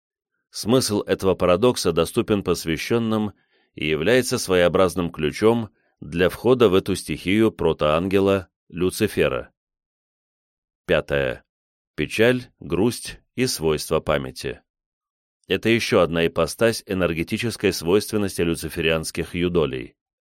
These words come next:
Печаль и грусть являются чувственной составляющей пограничных полей,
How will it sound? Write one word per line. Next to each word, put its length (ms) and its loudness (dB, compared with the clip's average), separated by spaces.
Печаль 440 0
и 40 4
грусть 380 0
являются 520 2
чувственной 520 -2
составляющей 800 0
пограничных 800 -2
полей, 480 -2